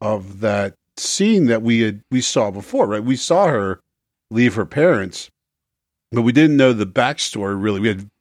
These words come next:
minimal backstory at that point. Um, and now,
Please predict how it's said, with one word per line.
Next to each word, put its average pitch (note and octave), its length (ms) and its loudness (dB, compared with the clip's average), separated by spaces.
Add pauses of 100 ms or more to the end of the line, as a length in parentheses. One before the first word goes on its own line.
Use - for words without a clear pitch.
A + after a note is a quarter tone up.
minimal B2 540 2
backstory F#2 720 -4 (480)
at G2 160 -10
that D#3+ 240 2
point. F2+ 380 -8 (340)
Um, G#2 260 -8
and A2 200 0
now, A#2 520 0